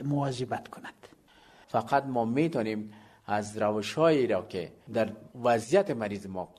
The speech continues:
Speaker 2: کمک می‌کنن، فقط اون مراکز صحی است که بیاین خانواده از مراکز صحی کمک بخواین، در جلسات مشاوره‌های فامیلی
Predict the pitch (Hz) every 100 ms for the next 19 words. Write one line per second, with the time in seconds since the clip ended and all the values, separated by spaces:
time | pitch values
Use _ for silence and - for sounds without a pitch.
0 | _ - 117 117 117 123 113 120 113 113
1 | - 127 123 - _ - 135 139 123 113
2 | 110 107 113 101 - 90 92 69 - -
3 | - 90 92 104 104 120 117 107 101 -
4 | - 107 95 98 107 101 85 - 107 101
5 | 101 98 107 98 95 98 - 95 117 147
6 | 131 120 117 113 113 113 113 - - -
7 | - 107 110 104 104 98 95 123 117 117
8 | 107 101 90 95 101 101 - 98 101 104
9 | 101 95 98 104 101